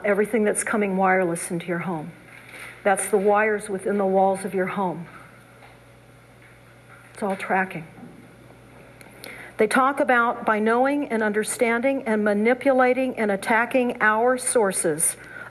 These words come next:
of natural and social energy and our physical, mental, and emotional strengths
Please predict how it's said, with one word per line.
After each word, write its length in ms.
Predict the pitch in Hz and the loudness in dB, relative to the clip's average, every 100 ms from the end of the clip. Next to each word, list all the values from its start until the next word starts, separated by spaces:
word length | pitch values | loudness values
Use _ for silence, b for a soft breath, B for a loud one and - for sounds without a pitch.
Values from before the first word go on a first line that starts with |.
| - | 0
of 200 | 214 214 | 2 4
natural 560 | 214 220 - 254 240 | 4 2 2 4 4
and 160 | 220 208 | 2 0
social 480 | - 214 208 214 185 | 2 2 2 0 0
energy 560 | 214 226 226 254 277 - B B B B B B | 0 0 0 0 0 -4 B B B B B B
and 260 | 220 208 208 | 0 2 2
our 300 | 220 214 214 | 2 2 0
physical, 560 | 214 247 277 269 277 | 0 2 2 2 2
mental, 540 | 262 226 233 262 247 240 | 4 2 2 2 2 2
and 140 | 208 | 0
emotional 500 | 208 208 208 226 202 | 2 0 0 -2 -2
strengths 640 | - - 220 226 233 - | -4 -2 0 0 -4 -6